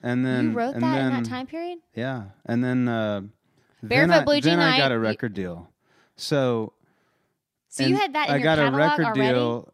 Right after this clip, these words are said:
Speaker 1: and then Barefoot came out two months later. So when I went on radio tour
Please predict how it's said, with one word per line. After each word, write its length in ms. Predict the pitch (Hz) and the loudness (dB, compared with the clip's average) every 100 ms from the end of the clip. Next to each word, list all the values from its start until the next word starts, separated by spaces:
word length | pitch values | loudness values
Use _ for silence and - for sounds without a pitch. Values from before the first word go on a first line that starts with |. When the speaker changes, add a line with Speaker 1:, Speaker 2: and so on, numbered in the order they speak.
| _ | _
Speaker 1:
and 280 | 127 123 123 | 0 0 0
then 400 | 151 170 165 131 | 0 0 0 0
Barefoot 480 | 113 120 113 127 113 | 0 -2 -2 -6 -6
came 240 | - 127 | -4 -2
out 180 | 120 107 | -4 -6
two 160 | - 127 | -6 -4
months 260 | 117 104 | -4 -4
later. 200 | 120 110 | -4 -4
So 200 | 98 120 | -4 -4
when 120 | 113 135 | -2 -2
I 80 | |
went 120 | 151 151 | -2 -2
on 160 | 117 | -4
radio 360 | 113 127 127 101 | -4 -4 -6 -8
tour 460 | - 110 98 92 | -10 -10 -10 -12